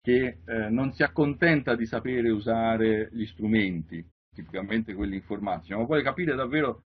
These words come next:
come funzionano fino in fondo tutti i dettagli. Ecco, e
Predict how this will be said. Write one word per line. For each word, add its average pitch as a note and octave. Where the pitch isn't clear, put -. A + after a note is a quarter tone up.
come C#3+
funzionano D3+
fino D3
in D3+
fondo C3+
tutti A#2
i G#2+
dettagli. F2
Ecco, A#2
e G#3+